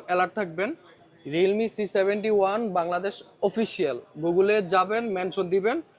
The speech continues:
ডিজাইন কনফিগারেশনের তফাৎ আছে, এটা মাথায় রাখবেন, হ্যাঁ। আর যেটা Realme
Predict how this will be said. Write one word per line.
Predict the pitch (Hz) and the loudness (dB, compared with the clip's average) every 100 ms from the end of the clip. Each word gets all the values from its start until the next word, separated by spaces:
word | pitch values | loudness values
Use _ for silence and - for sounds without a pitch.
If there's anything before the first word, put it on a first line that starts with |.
| _ _ 143 | _ _ 0
ডিজাইন | 160 202 220 220 | 2 4 2 2
কনফিগারেশনের | 208 226 220 226 214 208 214 185 | 2 2 2 0 0 0 -4 -2
তফাৎ | 196 185 160 | -2 -2 -6
আছে, | 139 - - - - | -8 -10 -20 -20 -10
এটা | 151 | -6
মাথায় | 175 175 175 | -2 -4 -4
রাখবেন, | 156 120 123 127 | -6 -6 -12 -10
হ্যাঁ। | 269 - _ _ _ - | -10 -10 _ _ _ -10
আর | 139 143 143 147 | -2 0 0 -4
যেটা | 147 175 196 | -6 -2 -2
Realme | 190 190 214 214 240 | 2 2 2 2 -2